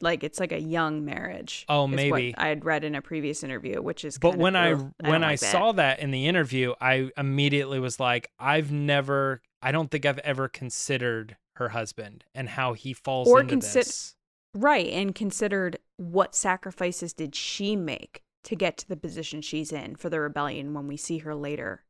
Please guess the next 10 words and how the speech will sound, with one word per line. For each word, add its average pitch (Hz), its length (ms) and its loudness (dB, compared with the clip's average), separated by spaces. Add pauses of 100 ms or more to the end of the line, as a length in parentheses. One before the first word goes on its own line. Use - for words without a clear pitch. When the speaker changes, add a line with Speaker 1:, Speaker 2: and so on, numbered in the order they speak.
(120)
Speaker 1:
in 165 140 -6
the - 80 -8
timeline. 139 560 -6 (580)
Um, 160 600 0 (540)
this 180 260 -4
show 180 340 0
is 175 140 -4
gonna, 156 440 -6 (400)
you 160 100 -6
know, 143 120 -6